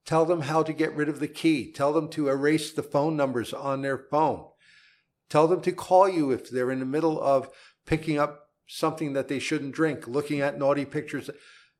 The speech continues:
Tell them that you're there to help them. Give them practical ways to do that. And then,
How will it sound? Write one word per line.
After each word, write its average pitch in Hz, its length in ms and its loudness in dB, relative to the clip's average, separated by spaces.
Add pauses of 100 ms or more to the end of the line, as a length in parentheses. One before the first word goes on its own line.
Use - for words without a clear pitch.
(400)
Tell 165 220 4
them 175 160 -4
that 156 240 -2
you're 147 160 0
there 147 360 0
to 139 180 -4
help - 320 -4
them. 90 240 -8
Give 156 160 -2
them 160 180 0
practical 156 680 -4
ways 151 300 -2
to 139 60 -18
do 156 160 -2
that. 120 200 -2 (440)
And 151 160 0
then, 170 320 2